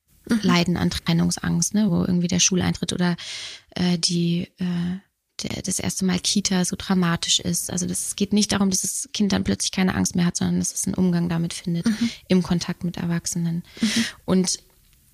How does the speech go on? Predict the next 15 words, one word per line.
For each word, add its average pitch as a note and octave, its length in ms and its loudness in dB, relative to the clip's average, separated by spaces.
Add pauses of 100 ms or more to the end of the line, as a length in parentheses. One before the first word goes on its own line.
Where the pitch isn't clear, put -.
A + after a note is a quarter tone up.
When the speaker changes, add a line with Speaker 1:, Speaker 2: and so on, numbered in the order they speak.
(240)
Speaker 2:
gerade, G#3+ 560 4
also G3 180 4
auch - 180 2
in G3 80 0
der F#3+ 260 0
Auseinandersetzung F#3+ 640 2
mit, F#3+ 200 2
wie F#3 200 2
Angst F#3+ 280 0
bei F#3 100 2
Kindern G#3+ 440 2
oder G3 180 -2
Angststörungen G3 440 0
bei F3+ 120 0
Kindern, F#3+ 560 2